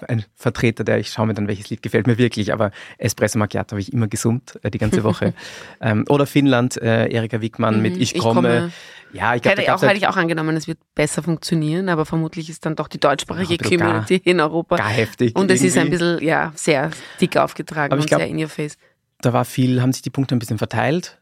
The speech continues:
Speaker 1: und, äh, der alles Kaffeesud lesen. Vielleicht wollten die Anrufer auch, ähm, ja, vielleicht waren die auch ein bisschen, "Na ja, Schweden, äh, haben
Speaker 2: Mhm.
Speaker 1: wir jetzt schon ein paar Mal gehabt" und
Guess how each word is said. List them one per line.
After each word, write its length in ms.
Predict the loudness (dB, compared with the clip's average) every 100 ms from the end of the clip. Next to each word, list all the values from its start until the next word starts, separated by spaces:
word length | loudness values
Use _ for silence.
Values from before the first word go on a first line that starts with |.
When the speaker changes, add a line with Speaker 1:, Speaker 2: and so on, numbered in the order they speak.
| _ _ 0
Speaker 1:
und, 480 | 4 4 2 -2
äh, 180 | -6 -6 -8 -8
der 120 | -4
alles 200 | -2 -4
Kaffeesud 480 | -2 -2 -2 -2 -4
lesen. 280 | -2 0 -2 -4 -16
Vielleicht 320 | 0 0 2
wollten 720 | 0 2 2 4 4 2 0
die 180 | -2 0
Anrufer 540 | 2 0 0 0 0 2
auch, 360 | 2 0 -6 0
ähm, 460 | 0 2 0 -4 -10 _ -2
ja, 220 | -2 -2 _ _ _ -12
vielleicht 240 | -6 -2 0
waren 120 | 0
die 100 | 0
auch 80 | 0
ein 80 |
bisschen, 160 | -2 0
"Na 80 | 2
ja, 120 | 0
Schweden, 360 | 0 -2 -2 -6 _ _ _ -6
äh, 80 | 0
haben 200 | 2 4
Speaker 2:
Mhm. 20 |
Speaker 1:
wir 60 | 2
jetzt 160 | 0
schon 80 | 0
ein 80 | 2
paar 100 | 0
Mal 100 | 0
gehabt" 320 | -2 -4 -2
und 220 | -6 -6